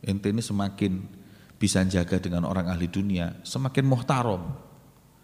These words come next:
dan semakin dibukakan sama Allah pintu rezeki. Tapi kalau sudah mulai harta pengajian itu senengnya cari yang fulus-fulus, ngaji sama orang punya kaya-kaya, dekatnya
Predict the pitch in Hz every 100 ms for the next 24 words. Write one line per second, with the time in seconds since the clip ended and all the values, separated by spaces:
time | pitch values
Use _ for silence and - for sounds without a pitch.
0 | _ - _ _ - 95 104 120 120 123
1 | 110 101 107 98 117 117 117 107 113 120
2 | 117 110 104 - - 92 78 - - -
3 | _ _ _ _ _ _ _ _ _ -
4 | - 135 98 92 101 95 90 92 92 95
5 | 90 90 - - - - - _ _ _
6 | _ _ _ - 95 117 - 98 95 98
7 | 95 95 95 95 113 110 107 98 98 107
8 | 98 95 78 95 95 101 - 104 92 -
9 | - - - - - - 92 - 101 92
10 | 90 92 92 92 92 90 90 87 87 90
11 | 87 87 92 - - - - - - -
12 | - 95 -